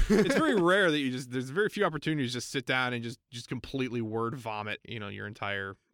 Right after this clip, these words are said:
Speaker 1: autobiography, essentially, and to try and c-, reconcile that. So it, it's interesting. It, that, this was, this was a fuckload
Speaker 2: Yeah,
Speaker 1: of fun.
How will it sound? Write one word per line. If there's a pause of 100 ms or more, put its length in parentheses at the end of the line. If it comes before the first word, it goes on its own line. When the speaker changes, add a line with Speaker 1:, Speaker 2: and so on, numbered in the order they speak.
Speaker 1:
autobiography,
essentially,
and
to (400)
try
and (400)
c-, (640)
reconcile
that.
So
it,
it's
interesting. (180)
It,
that,
this
was,
this
was
a
fuckload
Speaker 2:
Yeah,
Speaker 1:
of
fun.